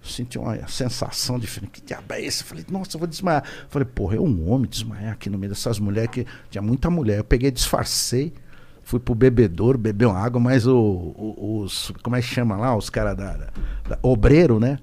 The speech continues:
O obreiro me viu. "Ô, o que foi, irmão?" "Pô, não tô me sentindo legal." "Não, não, vou trazer aqui, vai lá no palco, o pastor vai te orar." Pô, ele pá, pá, pá, orou e deu uma melhorada, cara.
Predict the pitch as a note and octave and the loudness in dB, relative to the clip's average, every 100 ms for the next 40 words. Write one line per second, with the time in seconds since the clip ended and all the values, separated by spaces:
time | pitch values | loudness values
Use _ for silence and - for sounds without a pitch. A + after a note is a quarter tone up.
0 | - G#2+ A2+ G#2 B2+ C#3+ E3 B2 B2 - | -6 -2 0 2 4 4 2 2 -2 -4
1 | - C3+ B2+ B2 - D3 C#3+ G#2+ G2 F#2+ | -4 -4 -4 -6 -4 0 2 0 -2 -2
2 | - B2 A#2+ D3 C#3+ - D3+ D#3 D#3 D3+ | 0 0 2 0 0 -4 -4 -2 -2 0
3 | C#3+ C#3 D3 C3+ C3+ - C#3+ - - A#2 | 0 0 0 -2 -6 -8 -12 -10 -8 -4
4 | A#2 B2+ B2 B2 A2 G#2 C3+ C#3+ C#3+ - | -2 -4 -4 -6 -6 -4 -2 2 0 0
5 | B2+ B2+ - - - B2 A#2+ A2+ - A#2 | -2 -2 -4 -4 -4 -2 -4 -4 -4 -6
6 | F#2 - - D#3+ - E3+ - - - - | -8 -10 -8 -8 -8 -12 -14 -14 -12 -10
7 | - - - - E3+ F3+ - - - - | -10 -10 -8 -6 -6 -8 -10 -20 -16 -6
8 | F#3 G#3+ A3+ C#4+ C4+ G#3 C4+ F#3+ - G2 | -2 0 0 -2 0 0 0 -2 -2 -4
9 | G#2 | -4